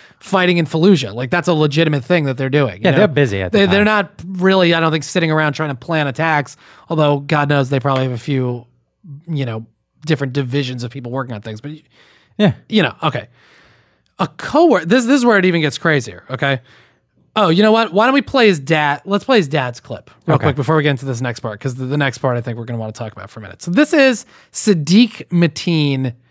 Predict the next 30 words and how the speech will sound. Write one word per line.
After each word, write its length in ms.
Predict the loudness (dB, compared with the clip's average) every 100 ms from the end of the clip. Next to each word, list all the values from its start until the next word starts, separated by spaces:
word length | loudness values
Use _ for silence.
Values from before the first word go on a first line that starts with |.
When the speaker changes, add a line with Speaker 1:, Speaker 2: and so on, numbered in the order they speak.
| _ _
Speaker 1:
He 140 | 0
gave 220 | 4 2
a 60 | 2
statement. 640 | -4 -2 -2 -2 -6 -2
Now, 320 | 0 2 0
it's 260 | -2 -4 0
in, 540 | 2 2 0 -2 -6 _ _ _
um, 680 | -2 0 0 -2 -4 -8 -12 _ _
you 120 | -4
know, 80 | -2
there's 160 | -4 -2
subtitles, 640 | -4 -4 -6 -8 -8 -8
so 120 | -8
I'll, 100 | -6
I'll, 300 | -6 -8 -8
I'll 180 | -6 -4
read 220 | -4 -6
the 60 | -8
subtitles 420 | -8 -2 0 0
Speaker 2:
Okay. 80 | -2
Speaker 1:
along. 240 | -4 -4 -10 -20 -20 _ 0
But, 220 | 2 4
uh, 220 | 2 0
this 220 | 2 0 0
is 140 | 2
the, 300 | 4 4 2 -2
the 140 | -4
shooter's 400 | 0 2 2 0
dad 500 | -2 0 2 0 -2
talking 540 | -2 -2 -2 -6 -8